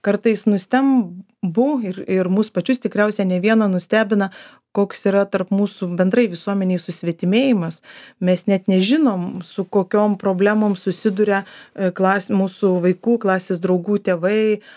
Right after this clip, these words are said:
mamos. Gal tiesiog galima paklausti, kaip, kaip jums sekasi, kaip einasi.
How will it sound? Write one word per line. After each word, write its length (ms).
mamos. 540
Gal 160
tiesiog 260
galima 300
paklausti, 800
kaip, 320
kaip 240
jums 400
sekasi, 480
kaip 240
einasi. 500